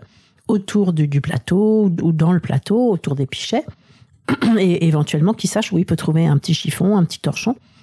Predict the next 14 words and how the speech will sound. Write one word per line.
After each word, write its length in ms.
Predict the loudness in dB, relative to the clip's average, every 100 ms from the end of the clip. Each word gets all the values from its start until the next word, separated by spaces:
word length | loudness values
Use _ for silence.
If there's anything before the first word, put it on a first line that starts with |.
| _ -2
pour 140 | 0
essuyer 340 | 0 0 0
si 160 | 0 -2
c'est, 260 | 0 0 0
euh, 100 | -2 _ -2
davantage 500 | 0 0 0 0 2
mouillé 480 | 2 2 2 2
et 60 | 0
s'il 180 | 0 -2
n'arrive 240 | -2 -2
pas 140 | -2 -2
complètement 440 | -2 -2 0 2
avec 220 | 2 0
l'éponge. 400 | -4 -4 -6 -8